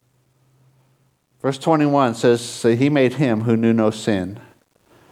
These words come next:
to be sin for us, that we might become the righteousness of God."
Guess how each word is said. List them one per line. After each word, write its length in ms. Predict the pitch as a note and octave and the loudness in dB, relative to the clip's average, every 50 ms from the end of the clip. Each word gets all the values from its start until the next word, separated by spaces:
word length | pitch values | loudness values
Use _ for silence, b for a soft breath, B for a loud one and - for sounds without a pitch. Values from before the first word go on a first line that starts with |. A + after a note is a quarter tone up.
| b b b b b b _ | b b b b b b _
to 100 | - G#2+ | -12 -2
be 140 | G#2+ A#2 A2 | 0 0 0
sin 260 | A2+ - B2+ A#2+ A#2+ | 0 0 0 0 0
for 240 | A#2+ - A#2+ A2+ A2 | 0 -2 0 2 2
us, 260 | G2+ F#2 F#2+ - - | 2 2 0 -4 -6
that 180 | - - - - | -6 -6 -6 -4
we 160 | A2 B2+ D3+ | -2 -2 -2
might 320 | D3 B2+ A#2+ A#2+ - - | 0 0 -2 -2 -4 -4
become 500 | G#2+ A2+ - - - - G#2+ F2 E2+ E2+ | -6 -8 -8 -8 -8 -6 -6 -6 -6 -8
the 140 | F#2 F#2 F2 | -8 -8 -8
righteousness 680 | F2 G2 G2 G2+ G#2 - - - - - - D#2 - - | -4 -4 -4 -4 -4 -8 -14 -18 -14 -14 -14 -14 -12 -14
of 140 | - - - | -16 -14 -12
God." 340 | E2+ E2 D2+ D2+ - - | -12 -12 -12 -14 -20 -20